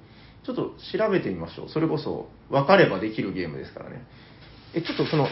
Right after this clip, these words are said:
トランプゲーム大全ください。なんか、えっとね、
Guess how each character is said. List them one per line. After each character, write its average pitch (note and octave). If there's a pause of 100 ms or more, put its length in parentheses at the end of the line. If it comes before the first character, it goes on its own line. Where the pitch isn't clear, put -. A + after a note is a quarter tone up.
(360)
ト F3+
ラ G3+
ン G3+
プ G3+
ゲ F#3+
ー -
ム F3
大 E3
全 F2+
く F#2+
だ F#2
さ F#2+
い。 -
な G#3
ん -
か、 D#3+ (960)
え D3+
っ -
と D3
ね、 C3